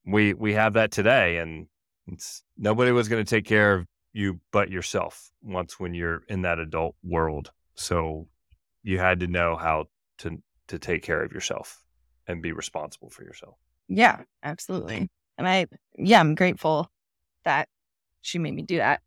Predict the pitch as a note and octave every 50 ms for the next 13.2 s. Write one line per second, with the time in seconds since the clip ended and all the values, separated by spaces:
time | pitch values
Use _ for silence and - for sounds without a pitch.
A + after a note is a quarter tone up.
0 | _ _ - F#3 F#3 F3+ F3 - - - - F3 G3 - - - E3 E3 E3 E3
1 | D#3+ D3+ D3+ E3+ E3+ - E3 F3 F3+ E3 D#3+ D3 D3+ E3 D#3+ D#3 D#3+ D3 C3+ C#3+
2 | D3+ - A#3 A3 _ _ _ _ _ _ _ _ _ _ - - - - - -
3 | - E3 - F3+ E3 D3+ D#3+ D#3+ F3 E3+ D3 B2+ - F#3+ - - _ _ _ _
4 | _ _ _ _ _ _ _ _ _ _ _ - F#2+ D#2+ F#2 F2 E2+ F2 F2+ _
5 | _ _ _ _ _ _ _ - C#3+ C3+ C#3 C#3 D3 - _ _ - - C3 C#3+
6 | F3+ G#3+ A3+ G#3+ - _ _ - - D3+ F3 F3 E3+ E3 D#3+ D3+ C#3+ C3+ - _
7 | _ _ _ _ _ - - - C#3+ C3+ B2+ A2 F2+ F#2+ G#2 A#2+ D3+ D#3 B2 G2+
8 | F#2+ G#2 G2 - G2+ G2 F#2 - G#2 F#2+ F2+ E2+ F2 - _ _ _ _ - G#2
9 | G2+ G2 F#2+ F#2 F2+ F2+ F#2 F2+ F2 E2+ E2+ E2+ F2+ G2 A#2+ B2 _ _ _ _
10 | _ _ - G#2 G2+ - - A2 G#2 G2+ G2+ G2 G2 G2 F#2+ F#2 F#2 - - _
11 | _ _ _ - B2+ A#2+ A#2 A#2 A2+ A2 G#2 G2+ G2 - _ _ _ _ _ _
12 | _ _ _ - G#2+ G#2 G#2 - - G#2 G#2 G#2+ A2 G#2+ G#2+ G#2 G2+ G#2+ G#2 G2+
13 | G2 F#2+ F#2 -